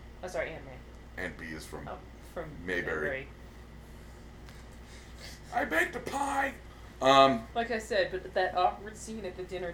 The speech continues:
Speaker 1: table where they
Speaker 2: where they
Speaker 1: figure
Speaker 2: start
Speaker 1: out,
Speaker 2: figuring it out.
Speaker 1: and you're
Speaker 2: Oh.
Speaker 1: just like, "Oh, fuck. Shit just got real!"
Speaker 2: Shit just got real, son. Green Goblin up in the hizzy.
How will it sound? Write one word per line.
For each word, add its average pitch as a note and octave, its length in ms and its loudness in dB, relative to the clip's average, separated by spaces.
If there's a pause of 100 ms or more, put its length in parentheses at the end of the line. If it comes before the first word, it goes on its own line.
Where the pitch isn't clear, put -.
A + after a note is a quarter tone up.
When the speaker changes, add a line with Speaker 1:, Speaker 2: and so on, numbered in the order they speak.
(140)
Speaker 1:
table E3+ 260 -2
where D#3+ 120 -2
they E3 120 -2
Speaker 2:
where A2 120 4
they A#2 80 8
Speaker 1:
figure A#2 160 4
Speaker 2:
start A2+ 220 12
Speaker 1:
out, - 40 -4
Speaker 2:
figuring G2+ 380 4
it F#2 80 4
out. F#2+ 320 6 (120)
Speaker 1:
and G2 200 4
you're F2+ 100 6
Speaker 2:
Oh. - 40 2
Speaker 1:
just - 180 -6
like, F3 200 2 (560)
"Oh, D#3+ 300 -4 (120)
fuck. C#3 240 2 (300)
Shit A3 220 -2
just E4 240 0
got E4 260 12
real!" A#4 400 12
Speaker 2:
Shit - 140 12
just - 220 -4
got B2+ 220 6
real, C#4 400 10
son. C#4+ 680 2 (1080)
Green A#2 200 0
Goblin A#2 420 8
up B2 140 0
in D3+ 140 2
the - 260 -6
hizzy. G#3+ 360 2